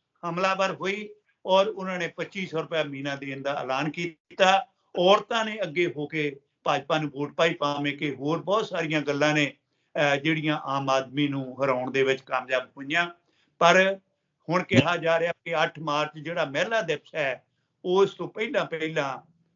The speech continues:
ਜਾਂ ਉਸ ਦਿਨ ਦੇ ਉੱਤੇ ਇਹ ਐਲਾਨ ਜਿਹੜਾ ਹੈ ਕਰ ਦਿੱਤਾ ਜਾਏਗਾ। ਪਰ ਵੇਖਣ ਵਾਲੀ ਗੱਲ ਹੈ ਕਿ ਮੁਫਤ ਦੀਆਂ ਰੇੜੀਆਂ ਵੰਡ ਕੇ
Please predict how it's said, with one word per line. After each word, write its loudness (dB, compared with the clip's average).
ਜਾਂ 2
ਉਸ 0
ਦਿਨ 0
ਦੇ -2
ਉੱਤੇ -4
ਇਹ -2
ਐਲਾਨ 0
ਜਿਹੜਾ 2
ਹੈ -4
ਕਰ 4
ਦਿੱਤਾ -2
ਜਾਏਗਾ। -4
ਪਰ 2
ਵੇਖਣ 0
ਵਾਲੀ 6
ਗੱਲ 6
ਹੈ 4
ਕਿ 0
ਮੁਫਤ -2
ਦੀਆਂ -2
ਰੇੜੀਆਂ -4
ਵੰਡ -4
ਕੇ -4